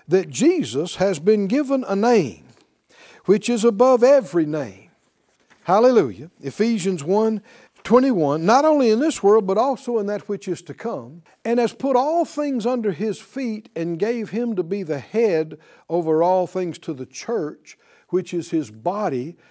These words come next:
the fullness of him that fills all in all." Now, what we're talking about now, when he said, uh, "All power" in Matthew twenty-eight,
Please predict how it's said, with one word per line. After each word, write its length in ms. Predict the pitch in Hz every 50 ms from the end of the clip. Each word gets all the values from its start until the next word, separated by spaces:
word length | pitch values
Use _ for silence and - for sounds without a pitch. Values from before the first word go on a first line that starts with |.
| _ _ -
the 120 | 151 156
fullness 560 | - - - 240 233 202 170 156 156 147 -
of 140 | 160 147 -
him 420 | - 170 175 175 175 175 180 175 _ _ _ _ _ -
that 200 | 135 156 - -
fills 540 | - - 185 180 180 180 180 180 175 - -
all 600 | - - 165 160 170 170 170 170 170 165 160 - _ _ _
in 160 | - 160 151 151
all." 600 | - 156 156 143 113 104 - _ _ _ _ _ _ _ _ _ _ -
Now, 160 | 160 185 190
what 240 | 175 202 285 302 294
we're 140 | 262 233 214
talking 440 | 220 - 247 247 233 - 202 190 185
about 320 | 175 175 185 180 165 -
now, 280 | 165 196 233 247 226 190
when 160 | 160 175 160
he 200 | 160 233 277 233
said, 460 | 180 - 254 240 220 196 147 139 156
uh, 240 | 151 147 143 127 123 -
"All 400 | 156 185 233 247 233 202 160 139
power" 480 | - _ - - 190 190 180 156 139 139
in 80 | 135
Matthew 300 | 143 160 160 - - 151
twenty-eight, 560 | - - - 156 156 143 131 120 117 120 _